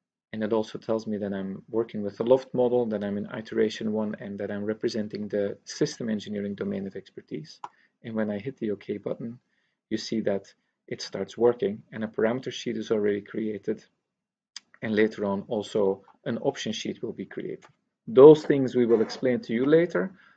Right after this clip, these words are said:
This is just to show you, uh, basically the beginnings of what the application can do. So here you see all the parameters that coincide with what you see on the element definition browser. And here you see option one, or the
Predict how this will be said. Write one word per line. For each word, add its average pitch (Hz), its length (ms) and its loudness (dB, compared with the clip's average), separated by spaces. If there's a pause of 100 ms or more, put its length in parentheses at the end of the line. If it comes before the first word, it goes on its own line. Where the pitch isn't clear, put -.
(220)
This 131 180 0
is 110 120 -4
just - 320 0
to 117 80 -4
show 117 280 0
you, 104 380 -2 (420)
uh, 98 140 -8
basically 107 680 -2
the 117 80 -6
beginnings 117 580 2
of - 240 -8
what 107 380 -4
the 113 100 -4
application - 640 -8
can 107 200 -10
do. - 140 -14 (160)
So 113 160 -8
here 135 180 0
you 127 140 2
see 117 280 -8 (240)
all 147 160 4
the 151 80 6
parameters 131 640 -2 (380)
that 107 240 -6
coincide 120 680 2
with 104 200 -8
what 113 180 -2
you 110 60 -4
see 110 260 -4
on 104 140 -6
the 110 120 -4
element 139 300 -4
definition 139 540 -4
browser. 127 480 -2 (400)
And 117 280 -4
here 123 180 2
you 117 120 0
see 110 420 0 (540)
option 107 400 -2
one, 127 320 -2 (340)
or 110 200 -6 (420)
the 117 160 -2